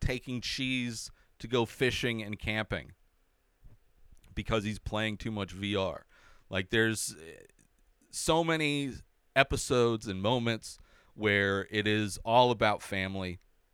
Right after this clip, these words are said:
whether it's just father and son, siblings, or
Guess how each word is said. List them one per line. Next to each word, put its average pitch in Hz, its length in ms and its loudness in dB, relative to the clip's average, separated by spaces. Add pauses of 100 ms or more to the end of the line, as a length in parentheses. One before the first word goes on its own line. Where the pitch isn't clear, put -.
(180)
whether 107 300 4
it's 101 160 0
just - 440 -2 (720)
father 143 480 4
and 113 140 0
son, 135 500 0 (600)
siblings, 131 880 0 (540)
or 113 720 4